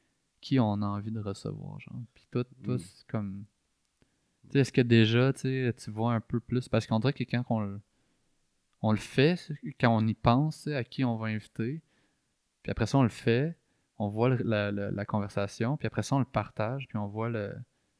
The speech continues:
Speaker 1: les commentaires que les gens nous,
Speaker 2: Ouais.
Speaker 1: nous donnent.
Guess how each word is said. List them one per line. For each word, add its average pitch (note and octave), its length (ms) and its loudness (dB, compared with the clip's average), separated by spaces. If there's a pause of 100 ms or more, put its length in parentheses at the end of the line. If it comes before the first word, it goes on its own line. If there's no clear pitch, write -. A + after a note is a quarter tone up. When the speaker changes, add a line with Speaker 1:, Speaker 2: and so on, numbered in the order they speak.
(380)
Speaker 1:
les A2 100 -6
commentaires G#2+ 720 -4
que A2+ 100 -14
les G#2 160 -10
gens G#2+ 200 -8
nous, A2 180 -12 (520)
Speaker 2:
Ouais. G#2 200 -16 (240)
Speaker 1:
nous B2 160 2
donnent. A#2 340 -4